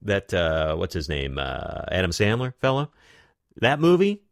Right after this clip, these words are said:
it all takes place at a radio station. How I don't make that connection, what is wrong with me? See, this is why this podcast will never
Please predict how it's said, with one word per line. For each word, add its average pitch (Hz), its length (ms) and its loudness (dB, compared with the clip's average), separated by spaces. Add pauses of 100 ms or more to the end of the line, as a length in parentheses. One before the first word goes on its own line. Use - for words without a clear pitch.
(240)
it 180 80 0
all 254 160 4
takes 339 220 2
place 349 280 6
at 277 80 4
a 262 40 4
radio 285 340 6
station. 147 400 0
How 233 240 0
I 254 80 0
don't 226 220 0
make 202 200 -2
that 180 140 2
connection, 175 440 0
what 349 120 0
is 302 100 2
wrong 165 320 0
with 127 160 0
me? 98 100 0
See, 180 200 -4
this 185 280 2
is 233 160 -4
why 156 260 2
this 127 180 -4
podcast 113 500 0
will 92 140 0
never 113 460 0